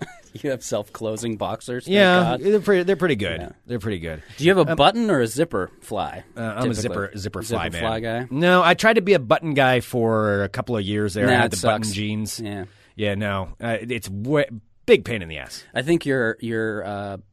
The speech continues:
Speaker 1: numbers of times your fly would be open if you had a button fly would be even greater.
Speaker 2: Oh, yeah. Well,
Speaker 1: You know?
Speaker 2: th-, that'd just be because I, it's, it's annoying.
Speaker 1: Yeah.
Speaker 2: It's really annoying.
Speaker 1: You're just lazy. You don't wanna button it back up.
Speaker 2: No, it takes,
Speaker 1: Yeah.
Speaker 2: takes way too long.
Speaker 1: <laughs> See?
Speaker 2: So.
Speaker 1: It takes way too long to unbuckle my belt.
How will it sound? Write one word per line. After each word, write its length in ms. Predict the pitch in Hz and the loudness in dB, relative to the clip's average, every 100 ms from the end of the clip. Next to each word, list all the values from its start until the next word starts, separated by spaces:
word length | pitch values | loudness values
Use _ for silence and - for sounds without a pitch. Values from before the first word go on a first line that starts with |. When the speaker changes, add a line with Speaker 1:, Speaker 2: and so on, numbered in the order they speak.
| _ | _
Speaker 1:
numbers 460 | 120 120 120 113 | -4 -2 -2 -4
of 80 | 110 | -8
times 280 | 123 110 101 | -6 -6 -6
your 120 | 98 | -10
fly 220 | - 104 | -8 -6
would 120 | 101 98 | -6 -8
be 140 | 98 | -8
open 240 | 95 92 | -8 -10
if 120 | 92 104 | -12 -10
you 60 | |
had 80 | 92 | -10
a 60 | 95 | -8
button 240 | 101 87 | -10 -10
fly 220 | 82 87 | -12 -12
would 160 | 95 87 | -10 -12
be 180 | 90 101 | -12 -14
even 300 | 90 85 85 _ | -12 -16 -16 _
greater. 420 | - 98 80 - - _ _ | -10 -8 -8 -14 -20 _ _
Speaker 2:
Oh, 120 | 202 | 4
yeah. 200 | 135 139 | 6 2
Well, 180 | 110 127 | 4 0
Speaker 1:
You 60 | 98 | 0
know? 100 | 104 | -2
Speaker 2:
th-, 140 | 123 101 | -2 0
that'd 220 | 127 117 | -2 -2
just 160 | 107 | -6
be 100 | 107 | -6
because 260 | 98 101 92 | -8 -8 -8
I, 60 | 90 | -8
it's, 140 | - | -10
it's 180 | - - | -12 -8
annoying. 520 | 98 92 156 71 - | -8 -6 -6 -6 -8
Speaker 1:
Yeah. 120 | 107 - | -10 -8
Speaker 2:
It's 120 | 120 | -10
really 460 | 101 110 147 123 92 | -6 0 2 2 -2
annoying. 280 | 90 101 117 | -4 -4 -4
Speaker 1:
You're 80 | 107 | -6
just 80 | 104 | -8
lazy. 240 | 107 104 | -8 -8
You 60 | 101 | -10
don't 120 | 104 | -10
wanna 120 | 95 | -12
button 240 | 90 92 82 | -10 -12 -10
it 60 | |
back 200 | 85 85 | -14 -10
up. 60 | 110 | -4
Speaker 2:
No, 220 | 190 190 | -4 -4
it 80 | 78 | -6
takes, 280 | - - 85 | -10 -10 -12
Speaker 1:
Yeah. 60 | - | -10
Speaker 2:
takes 220 | 123 - | -12 -8
way 160 | 104 | -8
too 120 | 101 85 | -6 -10
long. 260 | 73 71 185 | -12 -8 -8
Speaker 1:
<laughs> 140 | - - | -8 -10
See? 180 | - - | -4 -2
Speaker 2:
So. 180 | 185 196 - - | -2 -4 -10 -8
Speaker 1:
It 80 | 220 | -4
takes 220 | 320 269 | -2 -2
way 140 | 294 294 | 4 4
too 160 | - | 4
long 240 | 294 277 170 | 4 4 4
to 100 | 120 | 2
unbuckle 300 | 185 202 208 | 4 4 4
my 100 | 202 | 4
belt. 320 | 180 214 | 6 4